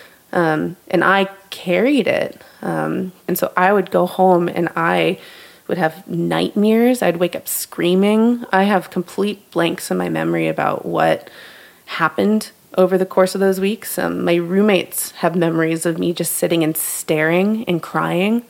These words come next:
And so it got to the point where I asked, I actually asked for help from the executive pastor. I was like, going, "I'm not doing well. You're giving my boss someone to talk to. Um, is there any resource for me?" Um, and I was told no.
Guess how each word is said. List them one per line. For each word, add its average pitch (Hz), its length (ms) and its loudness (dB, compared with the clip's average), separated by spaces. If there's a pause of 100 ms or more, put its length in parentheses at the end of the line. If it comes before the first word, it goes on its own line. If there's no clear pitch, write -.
(360)
And 220 160 2
so 190 260 6
it 190 120 0
got 208 160 2
to 196 60 -8
the 190 60 0
point 202 200 0
where 170 120 6
I 160 100 4
asked, - 600 -2
I 180 100 0
actually 185 380 0
asked 175 320 0
for 180 120 0
help 175 360 0
from 180 460 -2 (420)
the 175 140 0 (200)
executive 180 500 -2
pastor. 175 280 -2
I 175 40 2
was 175 80 2
like, 175 100 2
going, 170 200 -2
"I'm 214 200 4
not 185 240 2
doing 170 260 0
well. 151 320 0
You're 196 220 0
giving 180 600 2
my 180 140 0
boss 170 380 0
someone 170 240 -4
to 165 60 -6
talk - 340 -10
to. - 340 0 (840)
Um, 170 500 -2
is 185 100 2
there 185 180 4 (120)
any 185 420 2
resource 180 600 -2
for 156 200 -8
me?" 165 500 -2 (840)
Um, 170 220 0
and 170 80 2
I 185 60 4
was 190 100 2
told 190 220 -4
no. 175 500 2